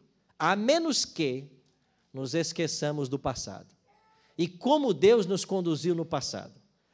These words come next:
Agora, se nós não nos esquecermos de como Deus atuou no passado,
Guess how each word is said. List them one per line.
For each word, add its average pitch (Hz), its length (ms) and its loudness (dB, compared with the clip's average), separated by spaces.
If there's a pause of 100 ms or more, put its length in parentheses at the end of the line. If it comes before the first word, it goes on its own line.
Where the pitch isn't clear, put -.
(240)
Agora, 233 280 4
se - 140 0
nós 233 280 2
não 320 240 6
nos 220 180 0
esquecermos 185 760 2
de 175 100 -4
como 196 260 0
Deus 196 280 4
atuou 190 400 4
no 269 200 2
passado, 175 720 2